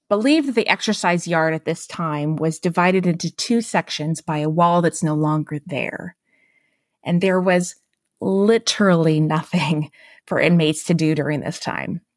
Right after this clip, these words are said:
So many of them began the arduous task of marking their territory, so to speak.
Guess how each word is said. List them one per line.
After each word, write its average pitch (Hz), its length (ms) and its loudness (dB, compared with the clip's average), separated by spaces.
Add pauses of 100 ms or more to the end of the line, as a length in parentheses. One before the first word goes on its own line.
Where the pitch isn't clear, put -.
(1040)
So - 180 -2
many 277 340 4
of 160 120 2
them 151 360 0
began 180 480 4
the 175 180 0
arduous 226 540 2
task 165 680 -4
of 160 180 -4
marking 170 540 2
their 160 160 -2
territory, - 760 -6
so - 180 -16
to - 60 -10
speak. - 400 -14